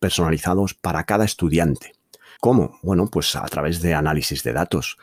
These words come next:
Eh, la inteligencia artificial puede identificar las áreas en las que un estudiante necesita más ayuda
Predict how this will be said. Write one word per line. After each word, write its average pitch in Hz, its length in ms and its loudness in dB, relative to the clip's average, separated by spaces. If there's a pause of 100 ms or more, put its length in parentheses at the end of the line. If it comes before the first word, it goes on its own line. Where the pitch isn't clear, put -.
(420)
Eh, 73 220 -2
la 73 100 0
inteligencia 78 460 0
artificial 85 500 0
puede 87 440 4
identificar 87 760 2
las 80 240 2
áreas 90 320 2
en 80 80 4
las 73 160 -2
que 78 120 -2
un 73 80 2
estudiante 82 640 2
necesita 87 500 0
más 73 200 -2
ayuda 113 400 4